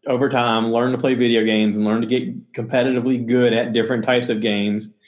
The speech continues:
And Draven was really good at, like, first-person shooter games and, and racer games and stuff like that. Um,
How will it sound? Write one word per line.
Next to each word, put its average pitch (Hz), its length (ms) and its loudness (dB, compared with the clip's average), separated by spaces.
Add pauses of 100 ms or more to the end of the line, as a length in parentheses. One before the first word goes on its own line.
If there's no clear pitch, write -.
(460)
And 117 520 0
Draven 127 300 2
was 120 120 0
really 120 220 2
good 117 180 2
at, 107 80 0
like, 110 160 -2
first-person 123 560 -2
shooter 123 300 0
games 107 480 2
and, 101 260 -4 (420)
and 110 180 -4
racer 127 320 0
games 113 340 0
and 107 100 -4
stuff 110 200 -4
like 104 180 -2
that. 113 480 0
Um, 107 460 -2